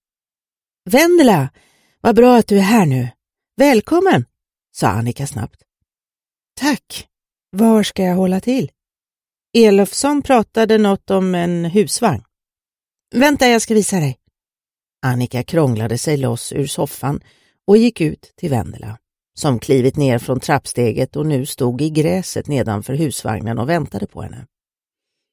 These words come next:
"Kom, jag visar dig runt, så hinner vi prata under tiden. Visst är det första gången du är på en tävling i sportkörning?" "Ja", nickade Vendela, medan hon skänkte en medlidsam tanke till sin kollega Elofsson,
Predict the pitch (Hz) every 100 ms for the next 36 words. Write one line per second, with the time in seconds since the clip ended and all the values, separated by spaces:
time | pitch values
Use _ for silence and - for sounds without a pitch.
0 | _ _ _ _ _ - 370 147 185 233
1 | 226 240 240 233 247 311 135 - _ _
2 | _ _ _ - 202 180 160 - 170 -
3 | 123 120 113 - 107 117 _ _ _ _
4 | _ _ _ _ _ - 226 214 208 190
5 | - 196 185 165 160 165 156 151 143 185
6 | 202 247 165 156 160 147 165 - 107 104
7 | 95 - _ _ _ _ _ _ _ -
8 | 120 117 143 - _ 139 120 117 110 117
9 | 120 117 131 - _ _ _ _ _ _
10 | 147 147 139 143 139 170 143 95 151 135
11 | 147 165 117 104 123 - - 147 143 -
12 | 147 95 - 139 143 123 117 - 180 123
13 | 131 - 202 117 - - - 175 95